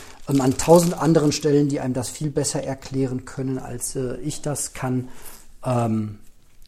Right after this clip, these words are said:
kann man sich das anschauen. Aber ich will natürlich, ähm, auch keinen großen Quatsch erzählen.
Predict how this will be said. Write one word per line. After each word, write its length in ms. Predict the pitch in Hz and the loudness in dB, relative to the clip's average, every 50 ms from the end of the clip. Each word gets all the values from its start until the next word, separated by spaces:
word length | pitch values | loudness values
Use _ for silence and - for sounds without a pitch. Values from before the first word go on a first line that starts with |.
| - - | -14 -8
kann 120 | - 117 | -6 -4
man 140 | 117 120 117 | -4 -2 -4
sich 180 | 110 113 - - | -4 -8 -8 -8
das 300 | 107 101 101 - - - - - - - | -10 -8 -8 -10 -12 -14 -16 -20 -16 -10
anschauen. 400 | 120 120 117 - - 110 110 113 | -8 -6 -6 -6 -6 -8 -8 -6
Aber 200 | 123 127 135 131 | -4 -2 -2 -2
ich 100 | 120 - | -2 -2
will 100 | 131 127 | -2 -2
natürlich, 540 | 127 123 123 - 127 117 113 113 - - 127 | -2 -4 -6 -8 -8 -6 -6 -6 -6 -8 -8
ähm, 140 | 123 120 117 | -8 -10 -10
auch 280 | - 113 113 - - - - - - - - - - - - - - - | -8 -8 -10 -10 -12 -16 -20 -18 -10 -6 -4 -4 -4 -4 -6 -8 -8 -4
keinen 220 | - 165 160 156 | 2 4 4 4
großen 300 | 151 147 170 196 190 196 | 4 6 6 6 6 4
Quatsch 300 | 185 - - 180 180 - | 2 2 2 2 2 2
erzählen. 640 | 180 175 - - - - 170 170 170 170 165 151 143 | -2 -6 -4 -4 -2 2 4 4 4 4 2 -2 -4